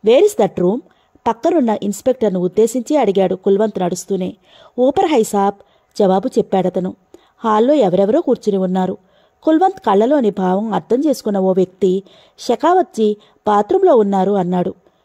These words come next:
ఇంకేమీ మాట్లాడకుండా తిన్నగా మేడమెట్లెక్కి పైకి చేరుకున్నాడు కుల్వంత్. ఎడమవైపున ఒక గది ఉంది. ఆ రూమ్లో ఓ ఇన్స్‌పెక్టర్, ఓ ఫోటోగ్రాఫర్ ఉన్నారు.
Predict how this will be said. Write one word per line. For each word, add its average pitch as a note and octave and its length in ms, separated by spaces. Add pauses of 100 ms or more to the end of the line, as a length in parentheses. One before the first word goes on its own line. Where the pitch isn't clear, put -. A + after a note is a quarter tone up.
(180)
ఇంకేమీ D4 380
మాట్లాడకుండా G3+ 680
తిన్నగా G#3+ 480
మేడమెట్లెక్కి G3 840
పైకి F#3 420
చేరుకున్నాడు F#3+ 400
కుల్వంత్. F3+ 460 (680)
ఎడమవైపున A3 600
ఒక G3 360
గది F#3 140
ఉంది. F3+ 380 (540)
ఆ D#4 120
రూమ్లో F#4+ 400
ఓ C4+ 140
ఇన్స్‌పెక్టర్, A#3 600
ఓ A#3+ 140
ఫోటోగ్రాఫర్ G#3+ 760
ఉన్నారు. F#3 360